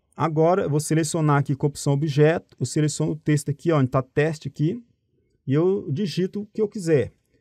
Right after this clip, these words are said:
Eu vou digitar aqui sexta-feira, tá? Sexta-feira.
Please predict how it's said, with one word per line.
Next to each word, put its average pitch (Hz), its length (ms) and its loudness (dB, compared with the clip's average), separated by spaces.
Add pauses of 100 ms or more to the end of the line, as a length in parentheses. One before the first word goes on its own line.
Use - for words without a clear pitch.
(220)
Eu 127 80 -2
vou 156 120 0
digitar 160 300 -2
aqui 160 160 -6
sexta-feira, 135 920 -2
tá? 127 200 -6 (1900)
Sexta-feira. - 560 -10